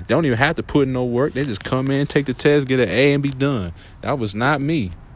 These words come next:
I could not just come into a, a classroom, get an A, and, and drop the mic. I, that was not me. I couldn't do that. I had to put in the work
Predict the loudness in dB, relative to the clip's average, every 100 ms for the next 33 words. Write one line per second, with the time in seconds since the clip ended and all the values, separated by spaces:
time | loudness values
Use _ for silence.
0 | -12 -6 -2 -2 -2 -2 -2 -6 -4 -4
1 | -2 -4 -4 -4 -2 -4 -8 -10 -4 0
2 | 2 2 0 -4 -6 -6 -8 -14 -16 -6
3 | 2 4 4 4 4 4 2 -2 -10 -20
4 | -20 -20 -20 -20 -20 -20 -20 -2 2 2
5 | 2 0 4 4 4 4 4 2 -2 -2
6 | 4 6 6 4 2 2 0 0 -2 -2
7 | 4 6 6 4 2 2 2 0 0 0
8 | -2 2 2 4 0 2 2 2